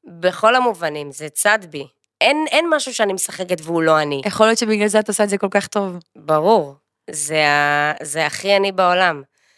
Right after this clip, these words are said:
Speaker 1: אנשים בכלל, אה, לא מבינים איך אני נשואה עם גבר
Speaker 2: <laughs> כי אני האמנתי.
Speaker 1: סטרייטית.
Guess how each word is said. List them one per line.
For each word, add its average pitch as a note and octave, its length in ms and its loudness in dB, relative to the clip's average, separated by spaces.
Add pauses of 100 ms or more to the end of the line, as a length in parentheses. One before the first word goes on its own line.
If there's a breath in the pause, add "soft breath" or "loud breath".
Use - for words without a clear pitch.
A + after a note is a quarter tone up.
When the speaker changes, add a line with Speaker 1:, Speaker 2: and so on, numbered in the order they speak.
(280)
Speaker 1:
אנשים A3 440 -2
בכלל, B3 400 0
אה, A#3+ 180 2
לא G#3+ 120 2
מבינים G#3+ 360 0
איך G#3 160 -2
אני F#3+ 280 -2
נשואה F#3 640 2 (720)
עם F#3 180 -4
גבר F#3 640 2 (300)
Speaker 2:
<laughs> - 460 -4
כי - 100 -10 (180)
אני D#4+ 160 4
האמנתי. D4+ 260 2
Speaker 1:
סטרייטית. G3 840 2